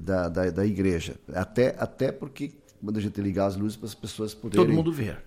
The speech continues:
Speaker 1: poderem
Speaker 2: né?
Speaker 1: ver
Speaker 2: É.
Speaker 1: bem certinho, né, como é que ficou
Speaker 2: Ah.
Speaker 1: a iluminação. Então, assim, ó, estamos conclamando. Nós, eh, estávamos lá atrás conclamando a sociedade para ajudar financeiramente e continuamos ainda pedindo, porque ainda temos um saldo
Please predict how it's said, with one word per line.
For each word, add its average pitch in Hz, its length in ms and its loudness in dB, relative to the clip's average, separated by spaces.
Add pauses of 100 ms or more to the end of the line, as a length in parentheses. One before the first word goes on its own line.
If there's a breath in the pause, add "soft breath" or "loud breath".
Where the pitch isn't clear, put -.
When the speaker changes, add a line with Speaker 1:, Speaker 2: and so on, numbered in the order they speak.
(120)
Speaker 1:
poderem 104 320 4
Speaker 2:
né? - 80 0
Speaker 1:
ver 117 400 6
Speaker 2:
É. - 40 -4
Speaker 1:
bem 110 140 0
certinho, 104 600 -2
né, 95 240 0
como 85 160 -4
é 87 60 -2
que - 80 -10
ficou - 280 -2
Speaker 2:
Ah. 127 200 4
Speaker 1:
a 101 60 4
iluminação. 107 640 4
Então, 117 220 4
assim, 123 240 4
ó, 101 80 6
estamos 117 440 2 (320 loud breath)
conclamando. 117 680 6 (400 loud breath)
Nós, 117 420 6
eh, 110 260 6
estávamos 113 560 4
lá 104 100 6
atrás 101 300 4
conclamando 104 460 4
a 92 40 2
sociedade 95 580 2
para 92 180 2
ajudar 95 360 2
financeiramente 101 760 0
e - 40 -2
continuamos 107 920 6
ainda 107 260 4
pedindo, 120 440 4
porque - 240 -6
ainda 95 280 0
temos 104 320 2
um 127 80 2
saldo 107 600 0